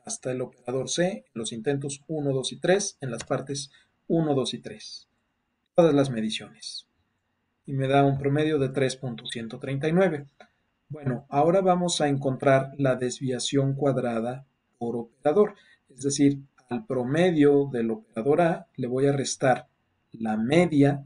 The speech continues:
el promedio de todos los datos. Esa diferencia la voy a elevar al cuadrado. Entonces, para el primer caso sería igual a tres punto trescientos sesenta y siete menos tres punto ciento treinta y nueve,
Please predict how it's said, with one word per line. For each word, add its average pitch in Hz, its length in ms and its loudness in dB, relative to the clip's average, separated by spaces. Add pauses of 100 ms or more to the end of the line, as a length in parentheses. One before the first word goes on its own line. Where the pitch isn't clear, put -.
(120)
el 110 200 -18
promedio 143 640 0 (160)
de 110 300 -20 (100)
todos 160 180 -8
los 165 140 -2
datos. 180 480 -2 (680)
Esa 185 200 2
diferencia 165 500 2
la 147 80 4
voy 143 220 8
a - 20 10
elevar 127 240 2
al 117 140 -2
cuadrado. 101 420 -12 (840)
Entonces, 113 400 -6
para 113 220 -6
el 110 80 -6
primer 120 320 -8
caso 139 260 0
sería 127 580 -4 (140)
igual 117 500 2
a 131 320 0 (600)
tres 147 240 4
punto 139 580 -2
trescientos 113 580 -8
sesenta 151 420 -4
y 160 60 -2
siete 165 580 -4 (100)
menos 180 680 0 (500)
tres 139 220 6
punto 127 400 -8
ciento 127 400 -8
treinta 143 360 -6
y 160 60 -8
nueve, 175 460 4